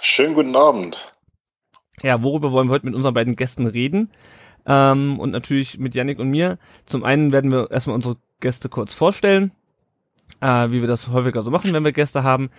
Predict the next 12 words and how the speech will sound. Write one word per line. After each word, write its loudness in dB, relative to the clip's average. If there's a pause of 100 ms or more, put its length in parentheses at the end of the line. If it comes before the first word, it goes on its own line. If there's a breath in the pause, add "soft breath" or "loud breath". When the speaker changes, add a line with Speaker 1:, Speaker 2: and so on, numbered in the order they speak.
(300 loud breath)
Speaker 2:
Dann 4
reden 4
wir 2
über -4
das -2
einzige -2
Spiel, -2
was -8
seit -6
unserer -6
letzten, -6 (640 soft breath)
äh, 0